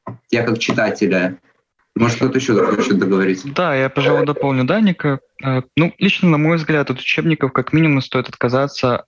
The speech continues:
Speaker 2: от, э, того, что это довольно-таки, ну,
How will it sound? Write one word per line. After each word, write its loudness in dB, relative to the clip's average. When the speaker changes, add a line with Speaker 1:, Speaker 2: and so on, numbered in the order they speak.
Speaker 2:
от, -2
э, 4
того, 0
что 0
это -4
довольно-таки, 2
ну, 0